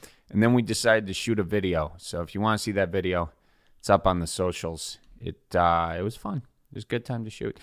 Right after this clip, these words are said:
And I'll just give you a little bit of a teaser. We were like, "What if this day was like, uh, just a normal spring day in,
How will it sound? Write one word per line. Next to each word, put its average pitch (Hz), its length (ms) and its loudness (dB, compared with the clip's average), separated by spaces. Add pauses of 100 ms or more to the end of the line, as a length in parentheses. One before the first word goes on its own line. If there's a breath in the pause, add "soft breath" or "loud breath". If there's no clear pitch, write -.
(160 loud breath)
And 123 220 2
I'll 120 220 6
just 104 240 -4
give 92 120 -4
you 90 140 -2
a 82 60 -4
little 85 180 -8
bit 85 320 -8
of 90 140 -6
a - 20 -8
teaser. 87 320 -2
We 101 140 0
were 110 80 4
like, 107 180 2 (220 loud breath)
"What 160 360 6
if 98 360 0 (280)
this 139 540 6
day 87 560 -2 (220 soft breath)
was 101 420 4
like, 107 420 0 (120)
uh, 110 460 2 (140)
just - 380 -4 (100)
a 131 60 -2
normal 123 380 0
spring 123 380 -4
day 131 400 2 (260)
in, 90 400 -2